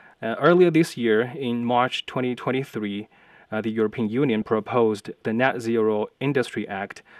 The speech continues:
which aims to meet forty percent of European Union's needs for net zero technologies with E U manufacturing capacity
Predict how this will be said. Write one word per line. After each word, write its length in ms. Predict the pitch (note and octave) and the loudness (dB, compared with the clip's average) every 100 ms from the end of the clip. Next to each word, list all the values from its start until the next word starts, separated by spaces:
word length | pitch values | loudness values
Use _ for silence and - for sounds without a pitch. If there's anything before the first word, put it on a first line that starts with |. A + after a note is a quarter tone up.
| - - | -20 -6
which 160 | C3 - | -4 -4
aims 260 | C#3 D3 D3+ | -2 -2 0
to 100 | C3 | -2
meet 340 | A#2+ A#2+ A2 - D#3 | -2 -2 -4 -14 -16
forty 440 | - D#3 E3+ F3 | -6 0 2 2
percent 640 | E3 D3 C#3 B2 G2+ G#2+ - | 0 -2 -4 -4 -4 -6 -8
of 200 | A2 G#2 | -6 -4
European 560 | G#2+ A2 A2 G#2+ - G#2 | -2 -2 -2 -4 -6 -4
Union's 400 | A2+ G#2+ G2+ - | -4 -4 -6 -6
needs 460 | G#2+ G#2+ G#2 - | -6 -4 -8 -10
for 480 | - A2 G#2+ G#2 G#2+ - - _ | -12 -8 -6 -6 -8 -12 -20 _
net 320 | - A#2+ B2+ A#2 | -6 -2 -2 -4
zero 360 | A2 A#2 A2 | -4 -2 -2
technologies 880 | - A2 G#2 A2+ A#2 G#2 G#2 G2+ - - - - | -4 -8 -2 0 0 -4 -10 -12 -14 -20 -20 -18
with 380 | - C#3+ D#3+ E3 - | -2 4 6 4 -2
E 120 | C#3+ F3 | 0 0
U 320 | D#3 C#3+ C#3 | 2 -2 -2
manufacturing 760 | B2 A#2 A#2 - D3+ - A#2 | 0 -2 -2 -2 -2 -2 -8
capacity 640 | A2+ G2+ A2 - F#2+ D#2+ | -8 -6 -6 -6 -12 -14